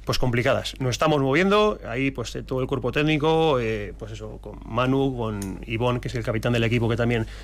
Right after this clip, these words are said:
se mueve mucho a ese nivel, pues, Celes, yo, nos estamos moviendo por las empresas, pero es complicado. El momento económico que hay, el momento económico que hay es complicado, llamas a las puertas, les parece bueno nuestro proyecto, porque hay que decir encima, claro, que tenemos una estructura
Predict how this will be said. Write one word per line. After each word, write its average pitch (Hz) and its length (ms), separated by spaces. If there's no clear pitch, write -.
se - 160
mueve 123 180
mucho 123 220
a 117 40
ese 113 120
nivel, 160 460
pues, 117 260
Celes, 139 340
yo, 135 300
nos 123 140
estamos 139 280
moviendo 143 320
por 135 100
las 127 160
empresas, 139 380
pero 117 120
es - 60
complicado. 101 600
El 107 80
momento 110 280
económico 120 440
que 120 120
hay, 143 200
el 104 100
momento 117 280
económico 117 300
que 117 60
hay 120 40
es 117 100
complicado, 160 640
llamas 151 480
a 143 60
las 139 180
puertas, 180 720
les 120 220
parece 139 280
bueno 131 240
nuestro 123 240
proyecto, 147 360
porque 113 160
hay 107 60
que 127 60
decir 120 180
encima, 135 240
claro, 135 180
que 120 80
tenemos 117 260
una 127 100
estructura 143 440